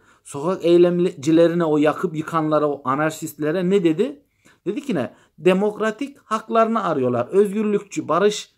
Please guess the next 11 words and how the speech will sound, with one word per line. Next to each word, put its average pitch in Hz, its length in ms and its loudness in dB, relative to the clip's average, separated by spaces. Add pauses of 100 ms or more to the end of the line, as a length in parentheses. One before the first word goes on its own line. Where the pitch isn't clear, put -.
(120)
içerisinde 151 640 -2
hak 214 320 -6
hukuk 226 320 -8
arıyorlar. 117 420 0 (460)
Aynı 214 220 -4
şekilde 214 640 -2 (240)
C 175 180 6
H 190 120 2
P 247 320 2 (560)
lideri 185 380 4
Kılıçdaroğlu 185 840 -2